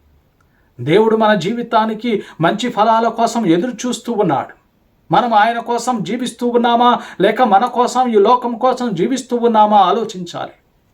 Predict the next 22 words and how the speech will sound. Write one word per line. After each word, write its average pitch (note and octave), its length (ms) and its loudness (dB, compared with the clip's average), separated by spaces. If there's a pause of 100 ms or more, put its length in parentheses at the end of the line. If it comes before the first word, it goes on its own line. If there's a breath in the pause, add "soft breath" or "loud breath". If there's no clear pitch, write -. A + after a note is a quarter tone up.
(640)
ఈ C3+ 40 -8
తపస్కాలంలో D#3+ 800 0
మన D#3 180 0
నుండి E3+ 420 2 (240 loud breath)
దేవుడు F#3+ 300 2
కోరుకునేది D#3 680 0
మనం C3 260 -2
ఫలించాలని. C#3+ 840 -4 (380 soft breath)
మనం F3 140 2
ఫలించాలంటే G3+ 760 2
హృదయంలో G3 480 -2
మార్పు G3 540 0
చెందాలి. F3+ 360 0 (240 loud breath)
అలా F3 160 4
మార్పు A#3+ 500 0
చెందినప్పుడే A#3 580 2 (360 loud breath)
తన E3 180 4
రాజ్య G#3+ 360 2
స్థాపనకు, A3 800 -2
తన D#3+ 120 2
వాక్యాన్ని G#3+ 560 0
ప్రకటించటానికి, G#3 1120 -2